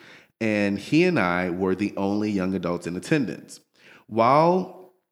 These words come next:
at the restaurant, I got a chance to talk to him, and we really, we really enjoyed our conversations and found out that we have a lot in common. I didn't want the conversation to end,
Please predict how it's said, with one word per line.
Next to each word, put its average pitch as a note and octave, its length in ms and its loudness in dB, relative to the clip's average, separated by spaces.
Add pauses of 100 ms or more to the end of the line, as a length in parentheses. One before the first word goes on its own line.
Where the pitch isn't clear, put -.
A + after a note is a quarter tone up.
(200)
at C3 160 0
the E3 80 2
restaurant, G2+ 680 2
I F#2 120 0
got G2 160 2
a G2+ 80 2
chance C#3+ 320 -4
to - 80 -4
talk D3 280 4
to G#2 100 -6
him, F2 280 -6
and F#2 100 -4
we G#2+ 100 -2
really, D#3 600 4
we A#2+ 140 2
really D#3 380 4
enjoyed A2 340 2
our F#2+ 140 2
conversations F2+ 720 -2
and E2+ 120 -8
found G#2+ 280 -2
out G2 260 0
that F2+ 220 -2
we G#2+ 160 0
have F#2+ 360 0 (300)
a G2 60 0
lot F#2 260 4
in F#2 100 -2
common. A2 520 -2 (960)
I A#2 80 2
didn't E3+ 240 2
want E3+ 160 2
the E3 60 -2
conversation A#2+ 560 0
to - 180 -4
end, F2 340 -6